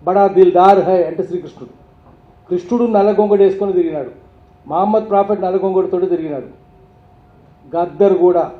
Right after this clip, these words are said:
నల్ల గొంగడి వేసుకొని ఊరూరు తిరిగినాడు. గొంగడే కదా. మహమ్మద్ ప్రాఫెట్ ఎంతనో భజన ఉంటది, మీరు కూర్చు-, చూస్తే ఉంటది.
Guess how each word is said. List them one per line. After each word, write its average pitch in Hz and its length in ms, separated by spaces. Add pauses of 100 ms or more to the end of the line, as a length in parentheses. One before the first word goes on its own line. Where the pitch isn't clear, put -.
(360)
నల్ల 165 240
గొంగడి 170 340
వేసుకొని 160 320
ఊరూరు 147 360
తిరిగినాడు. 120 420 (1800)
గొంగడే 226 280
కదా. 185 280 (1080)
మహమ్మద్ 190 380
ప్రాఫెట్ 185 320
ఎంతనో 180 420 (680)
భజన 190 260
ఉంటది, 196 420 (960)
మీరు 160 160 (540)
కూర్చు-, 175 280
చూస్తే 214 200
ఉంటది. 180 560